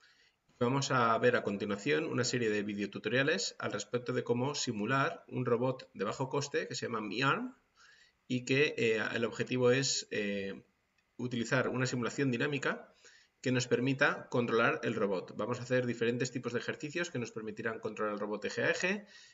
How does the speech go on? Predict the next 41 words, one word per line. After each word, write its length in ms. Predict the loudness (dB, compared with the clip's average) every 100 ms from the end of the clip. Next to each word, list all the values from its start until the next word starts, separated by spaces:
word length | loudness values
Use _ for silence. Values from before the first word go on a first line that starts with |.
| _ -2
eh, 400 | 2 2 0 -2
incluso 840 | -6 -6 -4 0 2 4 2 -2 -6
implementar 500 | -6 -4 -4 -2 -2
la 80 | -2
cinemática 460 | -4 -4 -4 -4 -2
inversa, 400 | 0 0 -2 -4
calcular 460 | -4 -2 0 -2
su 120 | -6
espacio 360 | -6 -4 -2 0
de 20 |
trabajo 580 | 2 2 0 -2 -4 -10 _ -20 -20 _ _ 0
y 140 | 2
demás, 480 | 2 0 -6 -12 _ -6
¿vale? 340 | -2 -2 -4 -16 -20 _
Mirad, 200 | 0 0 0
de 160 | 0 2
momento 260 | 4 2
os 80 | 2
voy 120 | 2
a 40 | 2
enseñar 300 | 2 0 0
simplemente 360 | 2 2 0
el 80 | 0
resultado 480 | -2 -2 0 0 0
para 180 | -2 0
que 120 | 2
veáis, 480 | 4 2 0 -4 -2
eh, 520 | 0 0 -2 -6 -8
qué 120 | 0 0
es 180 | 0 -8 _ -4
alguno 260 | 0 2
de 60 | 4
los, 320 | 2 2 -4 0
eh, 220 | 0 2
ob-, 220 | -2 -4 0
eh, 300 | 2 2 0
objetivos 500 | -2 -4 -4 -4 -4
parciales 340 | -2 -2 -2
que 180 | -6 -10 _
queremos 320 | -2 -2 0
lograr. 280 | -2 -2 -4